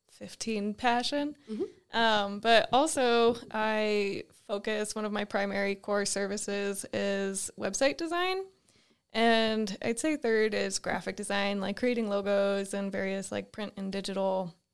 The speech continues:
Speaker 1: advertising materials. But, um, websites, I really enjoyed them.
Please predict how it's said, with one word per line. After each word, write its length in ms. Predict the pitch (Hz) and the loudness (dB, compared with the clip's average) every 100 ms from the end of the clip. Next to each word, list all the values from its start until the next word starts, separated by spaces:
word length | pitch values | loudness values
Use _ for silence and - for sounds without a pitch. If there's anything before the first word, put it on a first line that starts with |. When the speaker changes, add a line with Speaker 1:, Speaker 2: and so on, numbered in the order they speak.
| _ - | _ 0
Speaker 1:
advertising 640 | 196 208 202 196 190 190 | 0 0 -2 -2 -2 -6
materials. 800 | 190 208 196 190 190 190 190 - _ _ _ _ _ | -6 -4 -2 0 -2 -4 -8 -14 _ _ _ _ _
But, 320 | 190 - - - | 0 0 0 -4
um, 420 | 214 202 233 214 208 | 0 2 0 0 2
websites, 720 | 233 - 226 226 - - - _ _ | 4 4 0 0 -4 -10 -12 _ _
I 80 | 214 | 0
really 280 | 220 240 240 | 4 6 6
enjoyed 400 | 226 220 214 202 | 4 2 0 0
them. 380 | 208 208 208 | 0 0 0